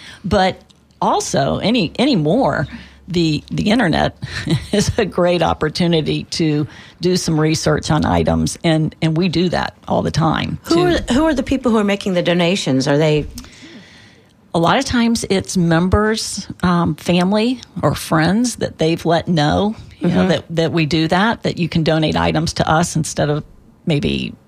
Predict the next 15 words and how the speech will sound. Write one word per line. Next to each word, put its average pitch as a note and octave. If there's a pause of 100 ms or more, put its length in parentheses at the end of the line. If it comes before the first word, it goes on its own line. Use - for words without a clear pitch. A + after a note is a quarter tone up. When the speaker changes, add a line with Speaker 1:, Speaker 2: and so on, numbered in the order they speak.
(280)
Speaker 1:
you -
know, -
Goodwill D3+
or -
Salvation D#3+
Army -
or E3+
a, D#3+
a, F3+
or E3+
a E3
different D#3
nonprofit. D3+ (520)
But, E3 (120)
um, E3+